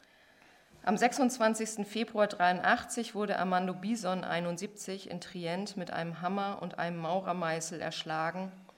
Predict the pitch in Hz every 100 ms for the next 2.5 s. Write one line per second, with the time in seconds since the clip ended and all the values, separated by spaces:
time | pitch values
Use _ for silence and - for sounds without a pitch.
0 | _ _ - - - 185 180 180 190 185
1 | - 175 170 - - 170 - 156 - -
2 | 160 156 151 151